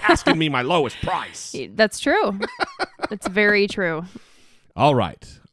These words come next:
Speaker 1: Well, before we move on to follow-up, let's get to some listener feedback. First, <laughs> this was gonna be the drop at the top of the show, but I thought a little bit of explanation had to go into it.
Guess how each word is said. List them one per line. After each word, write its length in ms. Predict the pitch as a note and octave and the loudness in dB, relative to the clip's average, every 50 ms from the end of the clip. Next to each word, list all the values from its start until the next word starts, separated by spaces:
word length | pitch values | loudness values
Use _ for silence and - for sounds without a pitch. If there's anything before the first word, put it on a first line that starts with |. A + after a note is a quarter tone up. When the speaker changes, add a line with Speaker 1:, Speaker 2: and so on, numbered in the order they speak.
| _ | _
Speaker 1:
Well, 240 | - A2 B2+ C3 B2 | -4 -2 -2 0 0
before 640 | A#2+ B2+ A#2+ - - F3 G3 A#3+ C4 C4 C4 B3 A#3+ | -2 -4 -4 -2 2 4 6 6 6 6 6 4 2
we 180 | A3+ A3 A3+ | 2 0 0
move 220 | G3+ G3 F#3 E3 E3 | 2 2 4 4 4
on 480 | G3+ G3+ F3 D#3 C#3+ C3+ C3 B2+ A#2+ | 4 4 4 2 2 0 -2 -4 -6
to 100 | A#2 - | -8 -10
follow-up, 640 | A#2+ - B3+ C#4 C#4+ F3+ C3+ A2+ G2+ - _ _ _ _ _ _ _ _ _ _ _ _ - | -6 -2 0 2 2 2 2 0 0 -2 _ _ _ _ _ _ _ _ _ _ _ _ -10
let's 340 | A#2+ D#3 G#3+ - - - C#3 | -6 -4 -4 -4 -6 -10 -8
get 360 | C3+ C#3+ F#3+ A3 - _ - | -4 -2 -2 -2 -4 _ -10
to 340 | - F3 E3 D#3 D3+ D3 D3 | -4 0 0 2 2 0 -2
some 300 | - - D3 C3+ C#3 C3 | -4 -4 -6 -6 -4 -4
listener 720 | C#3+ G3+ A#3 - - A#3+ A#3 A3 G#3+ G#3+ G#3 G3+ E3+ - _ _ | -4 -4 -4 -4 -4 -2 0 0 2 2 0 -2 -4 -6 _ _
feedback. 1040 | _ _ _ - C#4 C4+ A#3 F3 B2 A#2 A2 E2 - - - _ _ _ _ _ _ _ _ _ | _ _ _ -2 0 0 0 0 -2 -6 -8 -8 -8 -12 -20 _ _ _ _ _ _ _ _ _
First, 720 | _ - C4+ D4 C4+ A3+ F#3+ - - - - - - - - _ _ _ _ - - _ | _ 0 2 4 4 4 2 0 -4 -10 -18 -20 -20 -20 -20 _ _ _ _ -20 -20 _
<laughs> 1120 | - - - - - - _ - E4 - _ _ _ _ _ _ - - _ _ _ _ - | -18 -16 -14 -14 -16 -14 _ -14 -16 -16 _ _ _ _ _ _ -20 -20 _ _ _ _ -4
this 220 | D3 G3+ A3 - - | 0 0 0 0 -2
was 140 | F#3+ G3 | -8 -8
gonna 380 | F3 D#3+ C#3+ D#3+ A#3 C#4 C#4 A#3+ | -8 -6 0 2 4 4 4 4
be 120 | G3 F#3+ | 2 0
the 120 | E3 D3 C#3+ | -2 -2 -2
drop 280 | B2 C3+ C#3+ C#3+ C#3+ | -2 -2 -2 -2 -2
at 80 | - A2 | -6 -8
the 60 | A#2+ | -6
top 260 | - C#3 C#3+ C#3+ C3 | -4 -2 -2 -2 -4
of 80 | - G#2+ | -8 -10
the 60 | A2 | -12
show, 400 | F#2+ - D#3+ D#3 C#3+ C3 B2 A#2 | -8 -4 -2 0 0 0 -2 -2
but 100 | G#2+ A#2+ | -4 -6
I 80 | A#2 A#2 | -8 -8
thought 280 | - D3+ D#3 D#3+ - - | -6 -6 -4 -4 -6 -6
a 60 | C3 | -8
little 320 | C3 C3+ D#3 G3+ G#3+ G#3+ F3 | -6 -4 -2 -2 0 -2 -2
bit 180 | C3+ D3 C#3 | 0 -2 -2
of 80 | C3+ C3 | 0 -2
explanation 600 | C#3 - - - - B2 C3 D#3+ E3+ - - B2 | -4 -6 -6 -8 -8 -4 -2 -2 -4 -4 -6 -8
had 160 | A2+ C3 C#3+ B2 | -8 -8 -8 -8
to 60 | A2+ | -8
go 160 | G#2 A#2 C3 | -6 -2 0
into 240 | G3+ B3 F#3 C#3 G#2+ | 0 0 -2 -2 -6
it. 100 | G2 - | -8 -10